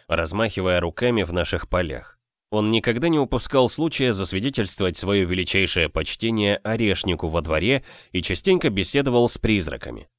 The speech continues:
Хотя Суобнос приходил в основном для того, чтобы набить брюхо и погреть бока у костра, он порой выдавал нам свои тайные знания. Он безошибочно находил потерянные вещи. Стоило предложить ему краюху хлеба, как он с усмешкой показывал, в каком месте ты забыл свой плащ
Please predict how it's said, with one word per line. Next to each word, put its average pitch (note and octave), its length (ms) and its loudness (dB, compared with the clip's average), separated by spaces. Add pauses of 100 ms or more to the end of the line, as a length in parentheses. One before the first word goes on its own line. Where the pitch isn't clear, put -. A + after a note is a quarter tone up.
(460)
Хотя E3 240 0
Суобнос C#3+ 640 4
приходил A2+ 500 0
в G2+ 60 2
основном G#2 560 2
для G2 140 -2
того, G#2+ 200 0
чтобы G2+ 300 -2
набить G2+ 340 -2
брюхо C3+ 380 2
и E2+ 100 0
погреть F2 400 -2
бока F2+ 360 0
у D2+ 100 -4
костра, B2+ 480 -2 (280)
он F3 160 0
порой F3 260 4
выдавал C3 420 4
нам C#3 180 4
свои G#2+ 300 0
тайные G2+ 500 2
знания. F2+ 500 -4 (580)
Он G#2 200 0
безошибочно A2+ 720 0
находил A2 460 2
потерянные G2+ 640 2
вещи. F#2+ 480 -4 (240)
Стоило E3+ 400 2
предложить B2 500 0
ему A#2 220 2
краюху G#2+ 460 2
хлеба, A2 420 2
как E2 180 -4
он E2+ 140 0
с - 100 -4
усмешкой F#2 500 0
показывал, F2+ 640 2
в - 120 -6
каком F#2 260 0
месте G#2 380 -2
ты F#2 120 -2
забыл F2 320 0
свой E2+ 280 -2
плащ A#2 420 0